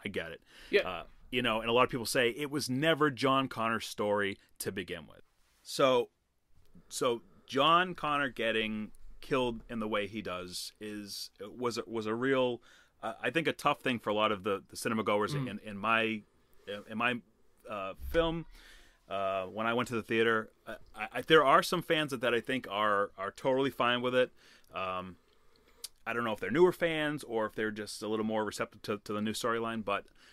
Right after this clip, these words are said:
Speaker 1: uh, I had a problem with it, with, with how it was
Speaker 2: Mm.
Speaker 1: done and, uh, why it was done, and, uh, it just, it, it unfortunately, for me as a fan, as a longtime fan, it, it kinda sours the, the rest of the film. There's,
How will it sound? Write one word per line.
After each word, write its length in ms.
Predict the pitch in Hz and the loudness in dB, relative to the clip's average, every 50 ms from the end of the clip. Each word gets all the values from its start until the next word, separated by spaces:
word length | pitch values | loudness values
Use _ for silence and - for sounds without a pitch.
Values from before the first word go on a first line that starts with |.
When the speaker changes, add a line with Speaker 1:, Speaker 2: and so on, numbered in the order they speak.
| - _ _ - | -20 _ _ -8
Speaker 1:
uh, 200 | 90 90 90 90 - | -6 -4 -4 -4 -2
I 140 | - 123 151 | 2 4 4
had 80 | 180 180 | 6 6
a 40 | 156 | 4
problem 340 | - 151 135 135 127 123 120 | 6 6 4 6 4 2 0
with 20 | 123 113 | -2 -4
it, 80 | - | -6
with, 240 | - 117 113 110 - | -6 -6 -6 -6 -6
with 140 | 120 120 110 | -6 -8 -6
how 280 | - 135 135 135 127 127 | -4 -2 0 0 0 0
it 40 | 120 | 0
was 200 | 120 120 110 92 | -2 -2 -4 -2
Speaker 2:
Mm. 40 | 92 | 0
Speaker 1:
done 500 | 110 110 110 110 110 110 110 107 113 110 - 101 | 2 4 4 4 2 0 -2 -4 -6 -6 -10 -14
and, 100 | 98 98 - - | -16 -16 -16 -16
uh, 60 | 95 95 92 92 | -14 -14 -12 -6
why 320 | 101 117 139 139 139 147 | 0 4 6 6 6 6
it 180 | 143 151 139 131 | 4 2 2 0
was 200 | 131 127 110 101 | 0 0 -2 0
done, 440 | 101 117 107 110 110 110 107 104 - _ - - - - _ - | 2 2 4 4 2 0 -4 -6 -10 _ -20 -20 -20 -20 _ -14
and, 460 | 107 107 110 107 107 107 107 104 95 | -10 -8 -6 -4 -4 -4 -4 -4 -4
uh, 340 | 107 101 98 101 98 98 98 - - | -4 -2 -2 -2 -2 -2 -4 -6 -10
it 200 | 117 117 113 135 | -16 -16 -14 -10
just, 360 | - 143 123 110 - - - - | -4 -4 -4 -4 -4 -8 -8 -10
it, 140 | - - - _ _ - | -16 -18 -18 _ _ -12
it 120 | - 131 123 | -10 -10 -8
unfortunately, 960 | - 127 117 - - 170 196 208 202 - 160 139 123 123 117 113 113 110 107 - _ _ _ _ - - - | -8 -8 -8 -2 0 2 2 2 2 -2 -4 -2 0 0 0 0 0 -2 -4 -10 _ _ _ _ -20 -20 -16
for 120 | - - 131 | -10 -6 -4
me 160 | 131 147 160 | -2 0 0
as 100 | 160 127 | -2 -2
a 60 | 131 120 | -4 -8
fan, 280 | - - 120 120 117 | -6 -4 -4 -2 -2
as 100 | 110 110 | -2 -2
a 60 | 110 | -2
longtime 420 | 104 110 117 120 117 - 117 110 - - | 0 0 0 0 -2 -4 -8 -10 -10 -10
fan, 300 | - 98 92 92 90 - - - | -10 -8 -8 -8 -10 -12 -14 -12
it, 160 | 107 104 - _ - - | -14 -14 -14 _ -18 -16
it 140 | 110 - | -16 -14
kinda 260 | - - 165 170 165 151 | -8 -4 -4 -2 -2 -4
sours 800 | - - - 139 127 135 127 120 120 117 113 107 104 - - - _ - - - - - _ _ _ - | -4 0 4 6 8 8 8 6 4 2 0 -2 -4 -6 -8 -10 _ -20 -20 -20 -20 -20 _ _ _ -2
the, 160 | - 117 117 113 | -2 -2 -2 -2
the 180 | 117 104 117 123 | -6 -2 -2 0
rest 380 | 113 113 135 135 127 - - - | 2 4 4 4 4 2 -2 -2
of 80 | 117 | -2
the 80 | 104 104 | -4 -4
film. 520 | - - - - 107 95 87 82 - - - _ - | -8 -8 -6 -4 -4 -4 -4 -8 -12 -18 -16 _ -6
There's, 400 | 113 107 107 107 101 98 - | -2 -2 -2 -2 -4 -6 -10